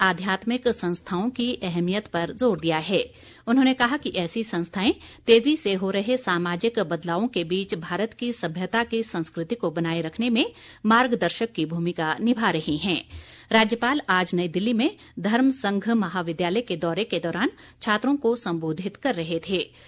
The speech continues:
उन्होंने युवाओं से अनुशासन, दया और सेवा की भावना अपनाने की अपील की। राज्यपाल ने कहा कि सच्ची शिक्षा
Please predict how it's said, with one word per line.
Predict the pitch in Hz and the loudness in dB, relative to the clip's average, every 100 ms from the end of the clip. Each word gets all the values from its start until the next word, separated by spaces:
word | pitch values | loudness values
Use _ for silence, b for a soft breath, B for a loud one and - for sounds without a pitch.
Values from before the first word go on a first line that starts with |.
| B 233 | B 0
उन्होंने | 233 254 392 | 4 4 4
युवाओं | 226 190 208 247 | 2 0 0 0
से | 262 262 | 2 0
अनुशासन, | - 180 165 - 165 - 233 330 | 0 -2 -2 -2 -4 -2 -2 0
दया | 180 180 226 | 0 2 0
और | - 175 | 0 -4
सेवा | 165 175 165 208 | -2 -2 0 -2
की | 214 165 | -2 -4
भावना | 170 170 185 214 | -2 -2 -2 -2
अपनाने | - 180 165 170 214 | -4 -4 0 0 0
की | 254 | 0
अपील | 247 269 214 | 0 0 0
की। | 160 165 156 - B B B B | 0 -2 -2 -8 B B B B
राज्यपाल | 226 226 254 277 330 | 4 4 2 0 0
ने | 220 | 2
कहा | 208 240 | 0 -2
कि | 240 180 | -2 -4
सच्ची | - 175 - 240 | -4 -6 -4 -2
शिक्षा | 240 180 - 226 | 0 -2 -2 -2